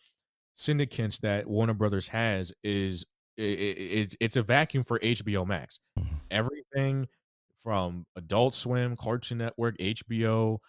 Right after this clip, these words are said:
Speaker 1: uh, uh, uh, anything you can think of that's owned, owned by Warner Bros, C N N,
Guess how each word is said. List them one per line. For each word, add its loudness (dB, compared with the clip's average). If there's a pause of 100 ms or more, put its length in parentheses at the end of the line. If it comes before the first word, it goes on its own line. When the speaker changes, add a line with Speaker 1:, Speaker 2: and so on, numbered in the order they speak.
(420)
Speaker 1:
uh, -4
uh, 0
uh, -4
anything 0
you 0
can -2
think 0
of -2
that's 0
owned, 0 (960)
owned 4
by 2
Warner 0
Bros, -2
C 2
N 4
N, 0